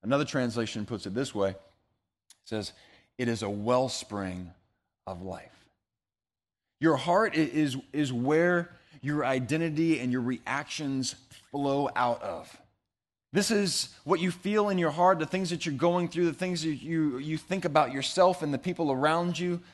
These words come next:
the ideas that you have about the world, all of these things that are wrapped up in your heart. These, these are things that determine the course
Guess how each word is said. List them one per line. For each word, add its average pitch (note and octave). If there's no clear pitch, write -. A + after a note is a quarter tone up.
the D#3
ideas D#3
that F3
you -
have D#3+
about D#3
the D#3+
world, E3
all E3+
of F#3+
these F3+
things F3+
that D#3
are C#3
wrapped D3
up -
in D#3
your C#3
heart. E3
These, F3+
these E3+
are D3+
things F3
that C#3
determine C#3
the A#2+
course -